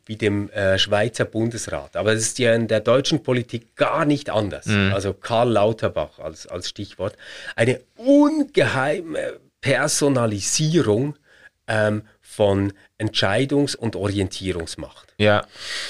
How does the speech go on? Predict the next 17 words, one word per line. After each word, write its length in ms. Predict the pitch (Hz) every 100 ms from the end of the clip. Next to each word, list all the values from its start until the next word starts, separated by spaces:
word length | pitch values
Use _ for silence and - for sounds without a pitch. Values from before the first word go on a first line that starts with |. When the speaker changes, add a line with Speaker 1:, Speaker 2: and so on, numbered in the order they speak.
| - -
Speaker 1:
Also, 200 | 110 101 - -
äh, 320 | - 104 98 98
damit 300 | 123 151 160
meine 180 | 135 127
ich 80 | 117
übrigens 400 | 143 139 123 110
keineswegs, 880 | - 147 170 170 - 110 85 - - _ -
dass 160 | 120
sich 240 | 113 - -
irgendwie 640 | 151 165 160 139 131 147
ein 260 | 113 113 110
Bundesrat 800 | 131 160 151 - 95 101 131 -
oder 260 | 113 110
Karl 300 | 107 117 113
Lauterbach 580 | 104 120 139 117 95 92
oder 160 | 104 101
irgendwer, 580 | 120 147 127 92 98